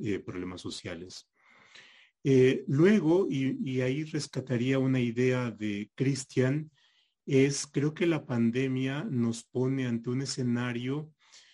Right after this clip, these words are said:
eh, en México le llamamos la nueva normalidad. Eh, y creo que el sentido de convertir lo extraordinario en parte de lo normal y de pensar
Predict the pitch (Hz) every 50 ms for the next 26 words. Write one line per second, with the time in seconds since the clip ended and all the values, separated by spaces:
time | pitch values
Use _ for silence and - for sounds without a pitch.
0 | _ _ _ _ _ - 170 131 120 113 113 113 120 - - 135 117 123 131 131
1 | 156 160 - - 143 123 113 113 113 123 135 131 120 113 107 104 101 110 123 135
2 | 131 120 107 98 90 87 90 87 85 85 82 98 92 - _ _ - - _ _
3 | _ - _ - - - 330 190 127 104 95 92 92 90 104 120 _ _ _ _
4 | - - _ _ _ _ _ _ _ _ _ - - 123 - - - 131 123 131
5 | 131 131 - 143 131 123 113 - - 120 110 107 107 - - 127 131 120 120 120
6 | 120 123 - - 117 101 110 107 101 95 - - 120 113 107 101 107 101 98 95
7 | _ - 127 127 139 139 127 131 - - 127 107 110 107 101 - - - - -
8 | 113 107 101 104 104 104 107 117 127 127 131 127 117 110 107 104 - - 117 117
9 | 120 98 - - 143 127 123 113 104 101 101 98 98 101 98 101 107 117 120 135
10 | 135 139 139 - - 131 113 104 - 104 101 - - _ _ _ - 117 104 101
11 | 98 - - 123 123 131 131 131